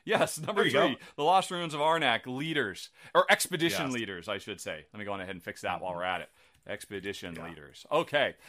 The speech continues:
Speaker 2: Yeah,
Speaker 1: so
Speaker 2: I, I am definitely looking forward to this one. Th-,
Speaker 1: Yeah.
Speaker 2: this is wonderful.
Speaker 1: I think by now everybody knows Lost Ruins of Arnak, uh, you know, is one of the biggest hits in years from, uh, uh, you know, Czech Games Edition, uh, a really wonderful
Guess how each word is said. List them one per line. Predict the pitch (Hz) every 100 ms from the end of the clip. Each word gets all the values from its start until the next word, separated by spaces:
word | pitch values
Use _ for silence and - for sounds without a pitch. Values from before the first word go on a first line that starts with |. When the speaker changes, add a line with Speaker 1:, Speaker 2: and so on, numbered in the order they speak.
| - -
Speaker 2:
Yeah, | -
Speaker 1:
so | 226 208
Speaker 2:
I, | 135
I | 131
am | 123
definitely | 123 117 113
looking | 104 107 95
forward | 98 90
to |
this | 87 85 92
one. | 82
Th-, | 90 98
Speaker 1:
Yeah. | 110
Speaker 2:
this | -
is | 90 85
wonderful. | 85 87 82 87 82
Speaker 1:
I | 294
think | 320 269
by |
now | 240 170
everybody | 180 180 165
knows | 143
Lost | 131 143 -
Ruins | 139
of | 120
Arnak, | 113 113 104 104 -
uh, | 117 113 113
you | 143
know, | 127
is | 135
one | 131 190
of | 151
the |
biggest | 120 185 185 143
hits | - 123 -
in | - 110 101
years | 98 92 90
from, | - 107 101 98
uh, | 98 95 - -
uh, | 98 95 92 90 85
you | 104
know, | 90
Czech | - 139
Games | 127 123 120
Edition, | 113 123 - 117 110 110
uh, | 113 117
a | 117
really | 127 135 165 139
wonderful | 123 107 135 170 156 143 135 127